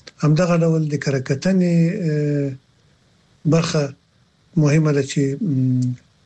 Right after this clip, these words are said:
زیاته شي او توجه وشي، ښه ناولونه وپېژندل شي خلکو ته. د ناولونو په برخه کې تیوریکي کار کې وشي. یو شمېر لیکوالو په دې برخه کې، آه، ښې لیکنې کړې دي چې د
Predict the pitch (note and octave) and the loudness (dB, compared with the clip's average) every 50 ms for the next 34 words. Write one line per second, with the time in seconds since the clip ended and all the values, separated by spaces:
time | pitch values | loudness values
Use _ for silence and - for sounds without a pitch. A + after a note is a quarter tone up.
0 | _ _ - C#3 B2+ C#3+ D3 D3+ D3+ - D3 B2+ - - D3+ C3 C3 - _ _ | _ _ -4 -2 0 2 0 0 0 -2 -4 -4 -4 -4 -6 -6 -6 -8 _ _
1 | _ _ _ - _ _ - _ _ _ _ _ - D#3 C#3 C3+ C3 C3 C3 C3 | _ _ _ -20 _ _ -20 _ _ _ _ _ -2 0 0 2 2 2 2 2
2 | C3 C3 B2+ - C#3+ C3 C3 C3 C3 D3 D3+ D3 C#3+ C3 - - C#3 B2+ - D#3 | 0 0 -2 0 0 0 2 2 2 2 2 2 0 0 -2 -4 -4 -2 0 0
3 | D3 C#3+ C#3 C#3 C#3+ C#3+ C#3 C#3+ D3 C#3 D#3 C#3+ C#3 C#3 C#3 C3+ B2+ - - C#3 | 2 2 2 2 2 2 2 0 0 0 0 0 0 2 0 0 -2 -2 -2 -2
4 | C3 C3 C3+ B2+ B2+ - C3 B2+ B2+ - _ _ _ _ _ - - - - - | 0 0 -2 -4 -4 -4 -4 -4 -6 -8 _ _ _ _ _ -20 -20 -20 -20 -20
5 | - - D#3 C#3+ C#3+ C3+ C#3 C#3 D3 D3 D3 C#3+ C3+ - D3 C#3 C#3 C3+ C3 B2+ | -8 -2 0 0 2 2 2 2 2 2 2 0 0 0 0 0 0 0 0 -2
6 | C#3+ C#3 - C#3+ B2+ - - D#3+ B2+ - - _ _ _ _ _ _ _ _ _ | -2 -2 -4 -6 -8 -6 -4 -6 -6 -6 -8 _ _ _ _ _ _ _ _ _
7 | _ _ - - D3+ C3 C3 B2+ - G3+ E3 - F#3 E3 D#3 E3+ - D#3 C#3+ C#3+ | _ _ -4 -2 0 0 0 0 -2 -2 -2 0 0 0 0 -2 -4 -4 -4 -4
8 | C3+ - - C#3+ C#3 C3+ - - - - - - _ _ - D3+ C3 - - D3 | -4 -4 -4 -4 -4 -4 -8 -14 -18 -18 -20 -20 _ _ -2 -2 -2 0 0 0
9 | C#3 C3+ C3 B2+ - D3+ D3 C#3+ C3+ C#3 C3 C#3+ C#3 C3 C3+ C3 - C#3+ C3 - | 0 0 -2 -2 0 0 0 0 0 -2 -2 0 0 0 -2 -2 -4 -4 -4 -2
10 | - C#3 C3 B2+ - _ _ _ _ _ _ _ _ _ _ _ _ - C4 A#3 | -2 -2 -2 -4 -6 _ _ _ _ _ _ _ _ _ _ _ _ -2 0 2
11 | G3+ E3+ D#3 D3+ D3 C#3+ C3+ B2+ - - D#3+ D3 C3+ C3 - F3 F3 F3 E3 E3+ | 2 2 2 2 2 0 0 -2 -2 0 0 0 0 -2 -2 -2 -2 -2 0 0
12 | F3 E3 E3 D#3+ D3+ D#3 D#3+ D3+ - _ _ _ _ - _ _ _ _ - - | 0 2 2 2 0 0 -2 -2 -4 _ _ _ _ -20 _ _ _ _ -8 -4
13 | - D#3 C#3+ C#3+ C#3+ C#3+ C#3+ C#3+ C#3+ C#3+ F3+ F4 C#4 A3+ D3+ B2+ | -2 0 2 2 2 2 2 0 0 -2 -2 -4 -4 -6 -4 -2